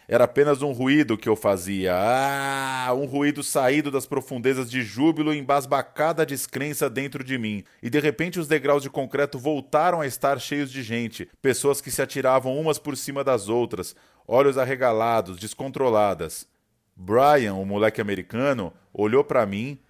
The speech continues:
abriu um sorriso discreto e tentou encontrar, no meio do caos, mãos que pudessem levantar pro alto e aplaudir, entusiasmado, mas com entusiasmo que, desconfio, não sentia.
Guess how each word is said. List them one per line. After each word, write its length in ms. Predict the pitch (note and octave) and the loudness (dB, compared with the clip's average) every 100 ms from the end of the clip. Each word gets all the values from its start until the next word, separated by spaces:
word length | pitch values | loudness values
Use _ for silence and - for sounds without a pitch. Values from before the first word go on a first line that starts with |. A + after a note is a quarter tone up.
| - | -4
abriu 360 | G#2+ F#2+ B2 | 0 2 0
um 60 | E3+ | -2
sorriso 380 | - C#3 C3 B2+ | 0 0 0 -4
discreto 720 | G#2+ - - F#2+ A#2+ B2 B2+ - _ | -6 -6 0 2 2 0 -8 -10 _
e 100 | A#2 | -8
tentou 320 | B2+ B2+ D#3 | -4 -2 -2
encontrar, 720 | E3 D#3+ C#3+ A2+ A#2 C#3 C#3+ | -4 -2 -4 -4 0 2 4
no 100 | A2 | 2
meio 200 | G#2+ C#3 | 0 -2
do 120 | B2 A2+ | -2 -4
caos, 500 | - A#2+ C3+ A#2 F#2+ | 0 2 2 2 -2
mãos 360 | G2+ C#3 E3 | -2 -2 -2
que 100 | - | -8
pudessem 460 | C3+ C3+ B2+ C3+ C3+ | -8 -2 0 0 0
levantar 420 | B2+ B2 A#2+ A#2+ | -2 -2 0 -2
pro 240 | - C3 | 0 2
alto 260 | A#2+ D3+ D3+ | 4 2 2
e 40 | |
aplaudir, 680 | D3+ C#3+ D3 C3 G#2+ A#2 A2 _ _ - | 0 2 0 0 0 0 0 _ _ -10
entusiasmado, 1080 | G#2+ C3+ C3 C3+ A2 G#2 A#2+ C#3+ A#2+ G2+ | -8 -6 2 4 4 0 0 0 0 -2
mas 220 | G2+ A#2 | -2 -4
com 180 | - B2 | -4 -8
entusiasmo 800 | A#2 A#2+ A#2 G#2+ A2+ C3+ A#2+ G#2 | -8 -8 -6 0 2 4 2 -2
que, 220 | - G#2 | -8 -8
desconfio, 840 | G2 A2 - A2 - - C#3 A2+ F2 - | -6 -8 -6 -6 -6 -4 -2 -2 -4 -8
não 220 | G#2+ B2 | -4 -4
sentia. 680 | - B2+ G#2+ - F2+ D#2+ | -4 -8 -8 -8 -6 -6